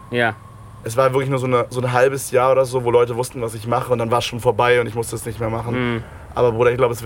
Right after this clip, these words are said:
Speaker 2: wenn es länger gewesen wäre, wäre das so nervig gewesen.
Speaker 1: Ja.
Speaker 2: So viele Leute, die sich da lustig drüber gemacht haben.
Speaker 1: Das ist, was ich mein.
Speaker 2: Bruder.
Speaker 1: Und das ist, das ist ja dann auch schon
Speaker 2: Ja, aber
Speaker 1: ein
Speaker 2: ich war
Speaker 1: Mobbing
Speaker 2: halt,
Speaker 1: halt.
Speaker 2: das war halt dann so, ha, ha, ha, du wirst damit niemals was erreichen, bla, bla.
Speaker 1: Ja.
Speaker 2: Und, und der Typ hat halt was erreicht, so schon jetzt.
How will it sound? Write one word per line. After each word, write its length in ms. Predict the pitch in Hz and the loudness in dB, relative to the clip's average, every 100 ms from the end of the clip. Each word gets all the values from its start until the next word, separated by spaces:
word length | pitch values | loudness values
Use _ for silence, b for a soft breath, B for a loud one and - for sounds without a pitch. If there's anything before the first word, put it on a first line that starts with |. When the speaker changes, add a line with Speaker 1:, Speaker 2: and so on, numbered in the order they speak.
| 110 | -4
Speaker 2:
wenn 80 | |
es 80 | 127 | 0
länger 200 | 127 143 | 2 2
gewesen 320 | 139 135 135 131 | 2 2 2 4
wäre, 100 | 123 | 2
wäre 100 | 123 | 2
das 180 | 113 123 | -2 -2
so 160 | 131 | 0
nervig 320 | 131 123 117 | 2 0 -2
gewesen. 460 | - 113 117 113 120 - - | -6 -2 -2 -4 -8 -12 -4
Speaker 1:
Ja. 240 | 131 135 | 0 0
Speaker 2:
So 220 | 120 135 156 | 2 2 2
viele 160 | 165 | 2
Leute, 280 | 135 135 135 | 4 4 4
die 40 | |
sich 120 | 127 113 | -4 0
da 100 | 123 | 0
lustig 340 | 120 139 139 | 4 2 0
drüber 220 | 117 120 | -2 0
gemacht 320 | 113 113 117 | 0 -2 -4
haben. 240 | 120 117 196 | -2 0 2
Speaker 1:
Das 160 | 214 | 2
ist, 100 | 226 | 2
was 160 | 202 214 | 0 -2
ich 80 | 214 | -2
mein. 240 | 262 220 - - | -2 -2 -6 -12
Speaker 2:
Bruder. 440 | 123 123 120 110 113 123 | -4 0 2 2 -4 -4
Speaker 1:
Und 120 | 143 | -2
das 140 | 175 226 | 0 -2
ist, 160 | 226 - 202 | -4 -2 -2
das 120 | 185 | 0
ist 120 | 190 | -2
ja 100 | - | 0
dann 120 | 233 156 | 2 2
auch 140 | 127 | 2
schon 60 | 147 | 4
Speaker 2:
Ja, 60 | |
aber 100 | 143 | 4
Speaker 1:
ein 80 | 127 | 4
Speaker 2:
ich 60 | 127 | 4
war 100 | 143 | 4
Speaker 1:
Mobbing 40 | 139 | 4
Speaker 2:
halt, 100 | 135 | 2
Speaker 1:
halt. 160 | 110 - - - | 0 -8 -14 -10
Speaker 2:
das 140 | 123 | -2
war 100 | 135 | 0
halt 80 | 135 | 2
dann 140 | 131 | 0
so, 120 | 127 | 0
ha, 200 | 127 156 156 | 2 2 2
ha, 160 | 143 | 2
ha, 180 | 143 135 | 4 2
du 120 | 131 | 0
wirst 160 | 127 123 | -4 -2
damit 160 | 131 | -4
niemals 240 | 131 165 147 | -2 -2 -2
was 120 | 139 | 0
erreichen, 600 | 139 117 143 120 127 123 120 120 123 123 | 0 2 0 0 -6 -6 -8 -8 -8 -4
bla, 160 | 131 127 | 2 4
bla. 220 | 123 110 | 4 0
Speaker 1:
Ja. 280 | 117 131 190 | 2 2 4
Speaker 2:
Und, 100 | 156 - | 2 -2
und 220 | 143 131 | -6 -2
der 160 | - 135 | 2 2
Typ 240 | 127 139 | 2 -2
hat 100 | 135 147 | 0 2
halt 140 | 131 | 2
was 120 | 117 | 0
erreicht, 400 | 120 110 113 113 | 0 0 0 -2
so 80 | - | -4
schon 240 | 113 113 113 | -6 -4 -2
jetzt. 320 | 110 - | -4 -6